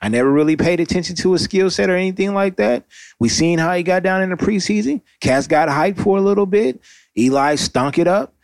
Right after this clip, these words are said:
You know what I'm saying? He came out on fire first game, and then after that, it was just all downhill. Um, Danny Dimes came in and won a game, and <laughs> hello, New York. But Saquon Barkley went down.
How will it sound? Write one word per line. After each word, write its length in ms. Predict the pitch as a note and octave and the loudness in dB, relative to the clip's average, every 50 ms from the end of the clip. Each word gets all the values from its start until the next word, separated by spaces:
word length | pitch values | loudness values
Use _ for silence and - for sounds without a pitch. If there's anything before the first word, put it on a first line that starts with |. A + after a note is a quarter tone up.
| _ _ _ - | _ _ _ -4
You 100 | - C3+ | -2 0
know 120 | C#3+ D#3 D#3 | 0 2 0
what 60 | D#3 | 0
I'm 100 | D#3+ D3+ | 0 -2
saying? 240 | C3 - D3+ E3 E3 | -2 -2 -2 0 0
He 120 | D#3+ D3 | -2 -2
came 280 | A#2 - C3 C3 C#3 C#3 | -2 -2 -2 -2 0 0
out 120 | D3 D#3 | 0 2
on 200 | D#3+ D#3+ E3 D#3+ | 2 2 0 0
fire 400 | D3 - E3+ F3 F3+ F#3 G3 G3+ | -2 0 0 2 2 2 0 0
first 320 | F3+ - C3+ C#3 D#3+ D#3+ D3+ | -2 0 0 0 2 0 0
game, 380 | E3+ F3 F#3 G3+ B3 A#3 D3+ | 0 -2 -2 -2 -2 -2 -2
and 100 | B2 A#2 | -2 -2
then 160 | A#2+ A#2+ A#2 | -2 -4 -2
after 280 | B2 C3+ C#3+ - - D3 | -2 -2 -2 -2 -2 0
that, 240 | C#3+ D#3+ F#3 G3+ F#3 | 0 0 0 0 0
it 60 | C#3+ | 0
was 200 | B2 A2 G2+ F#2+ | 0 -2 -4 -4
just 140 | G#2+ G#2+ G2 | -6 -4 0
all 260 | F#2+ A2 B2 C3+ C#3 | 0 2 2 2 2
downhill. 760 | C3+ C#3+ D#3 D#3+ E3+ F3 E3 E3 G3 A3+ F#3+ B2+ F#2+ E2+ - _ _ _ _ _ _ - | 0 0 0 0 -2 -2 -2 -2 0 0 0 -2 -2 -6 -12 _ _ _ _ _ _ -4
Um, 600 | G#2+ G#2+ G#2+ G#2+ G#2 G2 G2 G2 F#2+ F#2 F2+ E2+ _ _ _ _ _ _ _ - | -2 0 0 0 0 0 -2 -2 -4 -6 -10 -14 _ _ _ _ _ _ _ -6
Danny 220 | - A#2 B2+ C3 | -4 -2 0 0
Dimes 340 | B2 C3+ C3 C#3+ D3 D3 C#3 | 0 0 0 0 -2 -2 -4
came 320 | - - D#3 D#3+ D#3+ D#3 D#3 | -4 -4 -2 -2 -2 -2 -2
in 200 | D#3 E3 F3 F3 | -2 -2 -2 -2
and 100 | C#3+ A#2+ | -2 -2
won 160 | B2+ C#3+ D#3 | -2 0 0
a 60 | E3 | 0
game, 520 | D3+ D#3 D#3+ E3+ F3 G3+ G#3+ A3+ A#3+ A#3 - _ _ _ | 0 0 0 0 0 -2 -4 -4 -6 -8 -10 _ _ _
and 340 | - F2 F#2 F#2 F#2 F#2 F#2 | -8 -8 -6 -6 -8 -6 -6
<laughs> 500 | F#2+ E2 - - G#2 F#2 E2+ E2+ E2 - _ - - F2+ - A2 F#2+ G2 F2+ - _ _ _ - | -6 -6 -6 -6 -6 -6 -6 -6 -8 -10 _ -10 -10 -8 -6 -4 -6 -6 -6 -8 _ _ _ -6
hello, 340 | G2+ G#2+ G#2+ A2+ B2+ D3 D3+ | -4 -2 0 2 2 2 0
New 200 | D3 D#3 E3 E3+ | 0 -2 -2 -2
York. 500 | F3 D#3+ G3 A3+ A#3+ A3 G3 F3+ F3 _ _ _ _ _ _ - | -2 0 0 0 0 0 -2 -4 -6 _ _ _ _ _ _ -2
But 340 | - F#3+ A3 G#3+ G#3+ - _ _ _ _ _ | 0 0 0 0 -2 -6 _ _ _ _ _
Saquon 440 | - - G2+ F2+ - - A2+ A2 A2 | -10 -8 -8 -6 -6 -6 -6 -4 0
Barkley 360 | G#2+ B2+ C#3 C3+ A#2+ - A2 | 2 2 2 2 0 -2 -4
went 220 | G2+ G2+ F#2+ F2+ E2+ | -4 -4 -8 -8 -6
down. 400 | F2 D#2 C#2+ C2+ C#2+ E2 E2 | -6 -8 -8 -10 -14 -20 -20